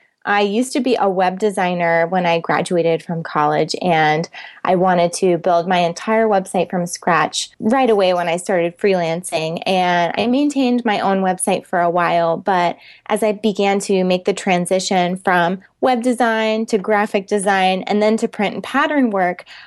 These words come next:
I really found that that transition was taking a lot of time, and I didn't really have the time I needed to devote to my website. I really needed something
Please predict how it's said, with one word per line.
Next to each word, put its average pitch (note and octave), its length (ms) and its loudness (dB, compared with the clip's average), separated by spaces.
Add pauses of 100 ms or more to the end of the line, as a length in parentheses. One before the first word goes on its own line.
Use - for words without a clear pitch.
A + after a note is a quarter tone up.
(140)
I G#3 120 0
really A3 340 2
found F#3+ 500 -2
that F3+ 520 -2
that G3+ 200 0
transition F#3 960 0
was G3 460 0
taking A#3+ 360 -2
a B3 60 2
lot G#3+ 200 2
of G3 120 -6
time, G3 480 -2
and F#3 80 0
I F3+ 140 2
didn't A#3+ 260 0
really A3 220 0
have G#3+ 220 -4
the G3 100 -2
time G3 260 0
I F#3 100 2
needed A3 380 0
to F#3 320 0
devote F#3+ 460 -2
to G#3 80 -4
my F3+ 160 2
website. G3+ 640 0 (200)
I - 60 -2
really G3+ 260 2
needed G3+ 360 0
something F#3+ 600 0